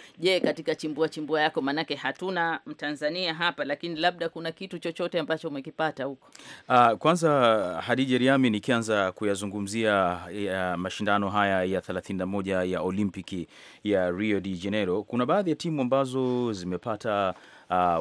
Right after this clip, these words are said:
Speaker 2: wakati mgumu wa kuweza kufika. Kwa mfano, timu ya Nigeria ya mpira wa miguu jana ilishindwa kufika kwa muda mwafaka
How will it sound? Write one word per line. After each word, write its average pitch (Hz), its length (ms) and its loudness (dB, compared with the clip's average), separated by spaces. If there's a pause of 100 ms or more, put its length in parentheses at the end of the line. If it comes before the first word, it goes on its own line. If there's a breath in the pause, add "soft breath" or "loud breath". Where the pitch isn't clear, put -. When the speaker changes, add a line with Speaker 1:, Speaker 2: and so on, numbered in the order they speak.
Speaker 2:
wakati 95 320 -4
mgumu 110 680 -4
wa 78 460 -6
kuweza 92 320 -2
kufika. 113 520 -4
Kwa - 140 -6
mfano, 95 280 -4
timu 95 220 -6
ya 95 60 -4
Nigeria 98 600 -2
ya 87 140 -4
mpira 90 240 -6
wa 87 60 -4
miguu 85 260 -8
jana 104 420 -2 (400 loud breath)
ilishindwa 98 1200 -4
kufika 101 500 -6
kwa 95 200 -4
muda 92 300 -4
mwafaka 98 800 -4